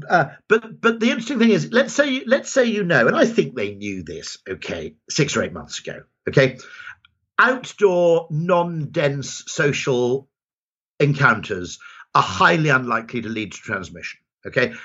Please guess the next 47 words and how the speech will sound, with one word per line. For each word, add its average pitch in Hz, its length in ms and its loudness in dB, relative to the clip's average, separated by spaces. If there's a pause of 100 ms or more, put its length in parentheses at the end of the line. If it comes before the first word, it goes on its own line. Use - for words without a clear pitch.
so 160 240 2
I 165 100 6
said 175 240 2
outdoor 156 680 2
and 135 200 -10
non-dense. 120 640 -6
I 135 80 0
don't 160 160 0
mean 151 140 -4
a 127 40 -4
football 110 440 -2
crowd, 107 440 2
but 117 120 0
I 117 80 6
mean 117 300 0 (280)
people, - 480 0
a 185 100 6
garden, 143 380 2
a 185 80 0
Buckingham 175 320 0
Palace 117 300 -4
garden 92 340 -8
party 98 380 -14
with 98 260 -10
reasonable 110 440 -2
social 104 360 -4
distancing 92 680 -6 (380)
is 165 200 8
very 165 320 8
unlikely 123 600 2
to 113 80 -6
lead 104 300 -8
to - 80 -20
transmission. 101 640 -10 (1400)
So - 140 4
a 202 60 4
completely 247 460 -4
rational 196 440 0
person 120 260 -2
would 117 120 -10
say, 165 180 4
"Okay, 147 240 4
we'll 147 180 2
allow 151 240 4
outdoor 151 380 2
social 151 320 -2
events." - 480 -10